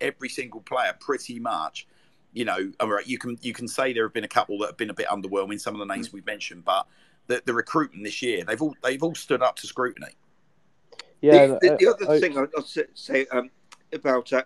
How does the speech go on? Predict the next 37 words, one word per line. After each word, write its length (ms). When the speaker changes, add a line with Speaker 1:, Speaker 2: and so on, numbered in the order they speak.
Speaker 2:
our 180
depth 340
this 220
year, 240
a 80
lot 220
of 80
that 180
comes 220
down 200
to 120
the 100
embargo. 580
We've, 200
we, 100
we're 80
so 220
Speaker 1:
Yeah. 120
Speaker 2:
limited 480
on 140
what 180
we 80
can 200
do, 260
and 220
Speaker 1:
Yeah. 100
Speaker 2:
and, 240
and 160
that's, 460
I 80
think 260
that's 300
purely 480
the 260
only 280
reason 500
why 360